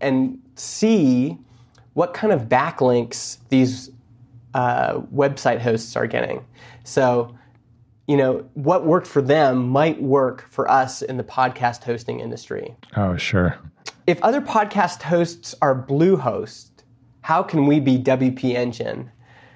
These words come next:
Speaker 1: And I was thinking about, you had a talk with Max, I think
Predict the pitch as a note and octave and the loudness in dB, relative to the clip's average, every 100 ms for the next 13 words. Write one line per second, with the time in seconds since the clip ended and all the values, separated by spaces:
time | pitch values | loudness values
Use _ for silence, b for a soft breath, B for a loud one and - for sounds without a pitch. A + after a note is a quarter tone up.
0 | b b b b _ _ _ _ _ _ | b b b b _ _ _ _ _ _
1 | _ _ - E3+ E3+ F3 - C4+ E4+ D4+ | _ _ -2 2 2 0 0 0 2 2
2 | F3 D3+ C#3+ C3+ - _ _ - F3 G3 | 4 4 4 0 -6 _ _ -2 2 2
3 | G3 - - F3 F3+ F3 D#3+ - - C#3 | 0 -2 -2 2 0 2 0 0 -8 -6
4 | B2+ B2 B2+ D#3 G#3+ - - - F#3 F#3+ | -2 2 2 0 -4 -10 -10 -4 -2 2
5 | G#3+ A3+ - - | 2 2 -8 -20